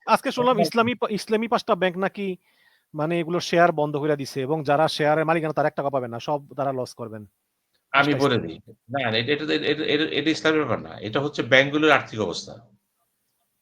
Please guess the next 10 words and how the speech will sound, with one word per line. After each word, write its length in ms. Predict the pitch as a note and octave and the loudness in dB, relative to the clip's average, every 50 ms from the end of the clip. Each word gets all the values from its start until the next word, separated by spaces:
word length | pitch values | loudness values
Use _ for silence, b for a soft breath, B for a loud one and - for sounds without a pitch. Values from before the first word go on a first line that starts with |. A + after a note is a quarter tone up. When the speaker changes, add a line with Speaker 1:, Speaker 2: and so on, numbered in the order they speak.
| _ _ | _ _
Speaker 2:
এগুলি 280 | - G2 G#2 B2 C#3 C#3+ | -10 -8 -6 -4 -4 2
যখন 240 | C#3+ D#3 D3 C#3+ D3 | 2 4 4 4 2
লিকুইডেশন 580 | C#3+ C#3+ C#3 C3+ C#3 C#3 C#3 C3+ A#2+ D3 C#3+ | 0 -2 -2 -2 -4 -4 -4 -4 -4 -4 -2
হয়ে 180 | C3+ C#3 D3 C3+ | 0 0 0 0
গেছে, 140 | A#2 B2+ C3+ | 0 -2 -4
হয়ে 260 | A#2+ A#2+ C3 C#3 C3+ | 0 2 2 2 2
গেছে, 400 | B2+ A#2 A2+ A2 G#2+ G#2 G#2 - _ _ _ _ _ _ | 0 -4 -2 -2 -4 -4 -4 -10 _ _ _ _ _ _
মার্জ 340 | - F2+ A2+ C3 C#3 - - | 2 6 6 6 6 4 2
করে 160 | - D3 C3+ | 2 2 4
ফেলাইছে, 480 | A#2+ A#2+ A2+ G#2+ G#2 - - F#2+ F2 | 4 4 2 2 2 0 -6 -10 -10